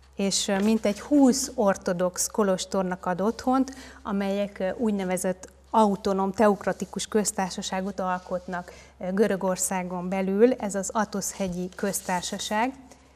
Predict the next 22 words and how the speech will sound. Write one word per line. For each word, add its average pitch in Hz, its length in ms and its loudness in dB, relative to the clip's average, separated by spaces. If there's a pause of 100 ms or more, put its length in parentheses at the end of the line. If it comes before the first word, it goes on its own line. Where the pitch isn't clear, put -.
(520)
És 214 320 -2
ami 226 200 2
fontos, 247 760 0 (720)
hogy 202 160 0
az 208 200 0
Atosz 277 460 0
hegyen 202 420 -4
csak 277 320 4
huszonegy 190 640 2
évet 180 300 0
betöltött 190 640 0
keleti 196 580 2
ortodox 185 640 0
hitű 202 240 -6
férfiak 185 720 -4
élhetnek, 185 720 -6 (300)
tehát, 185 420 -4
ö, 185 340 -2
nők 208 460 0
vagy 190 180 -8
nőnemű 190 480 -2
lény, 196 460 -2